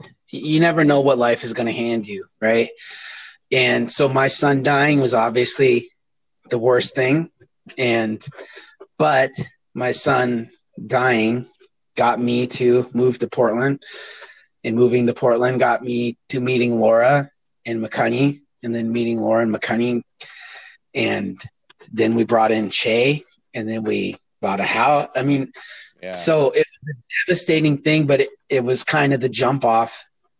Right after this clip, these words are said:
Speaker 1: to where I am now. And that to me is,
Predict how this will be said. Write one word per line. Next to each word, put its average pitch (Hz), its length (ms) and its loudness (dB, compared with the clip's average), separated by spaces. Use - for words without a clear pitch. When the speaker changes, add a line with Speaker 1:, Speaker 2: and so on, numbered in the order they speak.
Speaker 1:
to 135 100 -2
where 123 180 2
I 117 80 2
am 113 220 -2
now. 107 360 -4
And 107 440 -6
that 131 380 0
to - 120 -8
me 135 240 0
is, - 380 -2